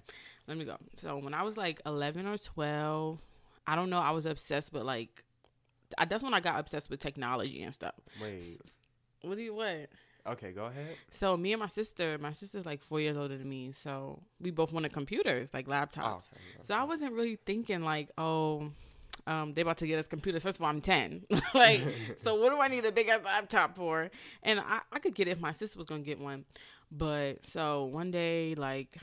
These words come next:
Speaker 1: I think it was Christmas. We never really waited till Christmas Day to open our gifts, I feel like. It was Christmas Eve to finish it, you know?
Speaker 2: <laughs> Christmas Eve was the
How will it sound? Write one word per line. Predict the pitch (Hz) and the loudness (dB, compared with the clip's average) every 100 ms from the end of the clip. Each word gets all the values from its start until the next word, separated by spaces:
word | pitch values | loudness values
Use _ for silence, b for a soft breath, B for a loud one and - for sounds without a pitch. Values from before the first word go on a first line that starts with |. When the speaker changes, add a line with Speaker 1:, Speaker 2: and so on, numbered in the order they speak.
| - | 0
Speaker 1:
I | |
think | 302 415 | 2 4
it | 247 | 6
was | 196 | 6
Christmas. | - 226 208 214 202 | 4 -2 0 0 0
We | 165 226 494 554 | -2 -2 -2 -2
never | 539 466 | 2 2
really | 349 220 | 4 2
waited | 160 175 175 | 2 2 0
till | 160 | -4
Christmas | 160 151 147 | -4 -4 -2
Day | 147 | 0
to | 131 | 0
open | 117 120 | -2 -4
our | 87 | -4
gifts, | - 139 | -4 -6
I | - | -8
feel | - - | -6 -8
like. | - - | -2 4
It | |
was | 220 226 | 6 4
Christmas | 233 233 208 | 0 0 -2
Eve | - 185 143 | -2 0 2
to | 120 | 2
finish | 117 170 156 | 2 0 0
it, | 127 - | -2 -4
you | 208 208 | -4 0
know? | 226 247 | 4 6
Speaker 2:
<laughs> | 269 | 6
Christmas | 440 - | 4 4
Eve | 381 339 | 4 6
was | 233 | 6
the | 262 294 302 | 8 10 10